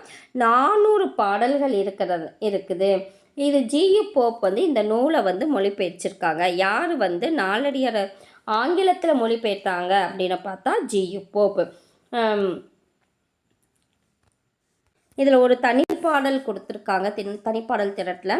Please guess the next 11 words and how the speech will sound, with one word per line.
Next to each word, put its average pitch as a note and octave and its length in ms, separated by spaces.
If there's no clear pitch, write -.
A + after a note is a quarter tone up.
"வெள்ளத்தால் F4+ 760
அழியாது, C#4+ 720
வெந்தணலால் C4+ 800
வேகாது, A3 800
வேந்தராலும் F4 880
கொள்ளத்தான் D#4 760
முடியாது, A#3+ 840
கொடுத்தாலும் E4+ 800
நிறைவன்றி D4 760
குறைவுறாது, A#3 1200
கள்ளர்க்கோ F4+ 680